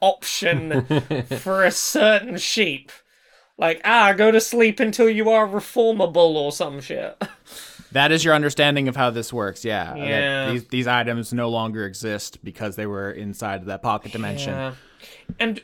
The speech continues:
Speaker 1: and we have to, we have to get all of them to recount their wishes. We can't just have Hale's wish persist long enough to use. No. <laughs>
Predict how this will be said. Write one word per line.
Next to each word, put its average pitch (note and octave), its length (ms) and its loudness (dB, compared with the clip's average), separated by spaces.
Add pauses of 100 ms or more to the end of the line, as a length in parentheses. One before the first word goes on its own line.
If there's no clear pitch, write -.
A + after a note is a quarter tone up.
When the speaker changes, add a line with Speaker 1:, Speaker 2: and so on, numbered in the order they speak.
Speaker 1:
and A3 220 -2
we A#3+ 180 2
have A#3 380 -2
to, B3 200 -4
we G#3 180 -2
have G#3+ 340 0
to A3+ 100 -2
get F#3+ 380 2
all F3 320 0
of D3 160 -2
them D#3+ 200 -4
to E3 120 -4
recount D3 460 -4
their C#3+ 160 -4
wishes. D3 340 -6
We E3+ 100 -8
can't F3 280 -2
just F3 180 -8
have D#3+ 220 0
Hale's D#3+ 460 0
wish D#3 460 -2 (420)
persist - 840 -2 (500)
long F3 280 -2
enough E3 260 0
to F3+ 100 -10
use. E3 600 -6 (280)
No. D#3 520 2 (140)
<laughs> - 360 0